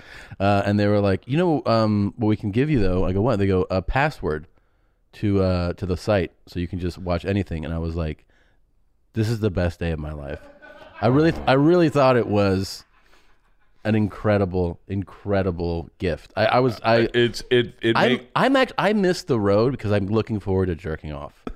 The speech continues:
Speaker 1: Like, that's how exciting. Like, this is one of the things I'm excited to do when I go back on the road. It's like, ah, just spending some time by myself. Know exactly how I like it.
Speaker 2: I, when I
Speaker 1: Overhand, underhand. Go ahead.
Speaker 2: I, uh, when I did,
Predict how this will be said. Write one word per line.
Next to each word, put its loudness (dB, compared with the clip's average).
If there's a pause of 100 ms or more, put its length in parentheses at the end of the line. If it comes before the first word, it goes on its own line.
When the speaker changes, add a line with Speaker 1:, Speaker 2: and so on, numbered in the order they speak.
Speaker 1:
Like, 0 (220)
that's 2
how 2
exciting. 0 (760)
Like, 2
this 0
is 2
one 2
of 2
the 2
things 2
I'm 2
excited 0
to 2
do 0
when 2
I 0
go -2
back -2
on 0
the -2
road. -2
It's -6
like, -8 (600)
ah, -2
just -6
spending 0
some -16
time -2
by 2
myself. -2
Know 0
exactly -2
how 2
I 2
like 0
it. -8 (280)
Speaker 2:
I, 2
when 0
I 2
Speaker 1:
Overhand, 0
underhand. 0
Go -2
ahead. 0 (360)
Speaker 2:
I, 2
uh, 0
when -4
I 0
did, -2